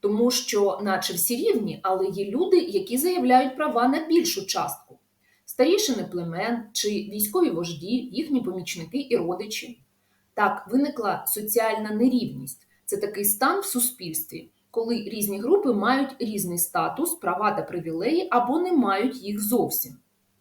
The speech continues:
Звідки ж взялися ці групи з привілеями і статусом? Вони виникли поступово. З самого початку історії людства в усіх колективах були лідери,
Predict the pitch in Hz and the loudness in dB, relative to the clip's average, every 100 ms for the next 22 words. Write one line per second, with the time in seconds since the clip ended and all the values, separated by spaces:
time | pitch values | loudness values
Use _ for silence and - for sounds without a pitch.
0 | _ _ _ _ - - 240 - 415 403 | _ _ _ _ -14 -4 -2 0 2 6
1 | 466 403 214 202 220 226 240 233 175 - | 6 6 6 2 0 -2 0 -2 -4 -6
2 | 190 165 165 180 320 359 392 403 - 170 | -4 -2 -2 0 2 2 0 2 4 2
3 | - - 135 _ _ _ _ _ _ 269 | 0 -12 -18 _ _ _ _ _ _ -2
4 | 359 359 240 269 277 277 269 277 - 294 | 0 0 0 0 0 -2 -4 -2 -2 -2
5 | - 160 - - _ _ _ - 226 233 | -2 -6 -6 -16 _ _ _ -2 2 2
6 | 233 214 226 214 190 - 208 202 - 214 | 2 -2 -2 -2 -2 -4 -6 -4 -2 0
7 | 262 392 403 392 320 320 277 262 247 247 | 2 2 2 2 2 2 0 0 0 2
8 | 359 359 320 208 285 330 277 143 135 - | 2 2 2 2 4 4 4 -2 -8 -12